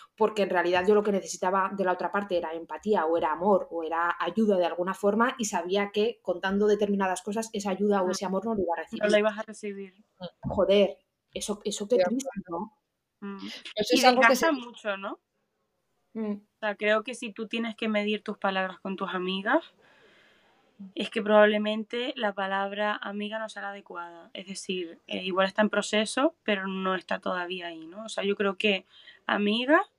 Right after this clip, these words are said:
Speaker 2: como definición de amiga, es aquella persona con la que tú puedes ser tú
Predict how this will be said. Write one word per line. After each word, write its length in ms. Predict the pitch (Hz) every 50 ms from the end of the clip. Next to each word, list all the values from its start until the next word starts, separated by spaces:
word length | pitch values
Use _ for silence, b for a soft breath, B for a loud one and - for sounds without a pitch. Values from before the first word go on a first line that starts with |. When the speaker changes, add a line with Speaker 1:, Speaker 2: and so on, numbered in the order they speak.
| _ _ _ _ _ _ _ _
Speaker 2:
como 260 | - - 196 190 185
definición 500 | 185 180 180 165 170 190 185 - - 208
de 60 | 208 208
amiga, 340 | 202 208 202 208 220 262 262
es 60 | 226
aquella 280 | 214 190 196 185 185 170
persona 600 | 180 180 170 - - 214 226 247 269 302 349 B B B B B B B B _
con 240 | - - 196 190 190
la 120 | 185 180
que 360 | 175 - 185 180 180 180 - _ _ _ -
tú 240 | - 220 220 220 208 -
puedes 420 | - 208 208 190 185 185 185 170
ser 260 | - - 190 185 185 - _ _ _ _ _ _ _ -
tú 280 | - 247 302 427 466